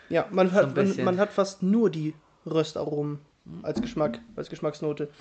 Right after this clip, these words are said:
Speaker 2: Also
Speaker 1: Und
Speaker 2: ansonsten
Speaker 1: dafür finde ich's ein bisschen dünn, bin ich ehrlich. Also
Speaker 2: schmeckt es wie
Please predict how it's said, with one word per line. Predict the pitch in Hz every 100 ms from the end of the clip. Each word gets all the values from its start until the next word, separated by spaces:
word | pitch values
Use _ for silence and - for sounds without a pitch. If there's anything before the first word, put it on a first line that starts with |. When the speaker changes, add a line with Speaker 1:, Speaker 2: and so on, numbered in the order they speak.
| -
Speaker 2:
Also | - 123
Speaker 1:
Und | 117
Speaker 2:
ansonsten | 131 151
Speaker 1:
dafür | 156 185 185
finde | 185
ich's | 180
ein |
bisschen | 175 180 165
dünn, | 156 139
bin | 160
ich | 160
ehrlich. | 151 135 - _ _ _ -
Also | 175 160
Speaker 2:
schmeckt | 151 -
es | 143 -
wie | 160 170 -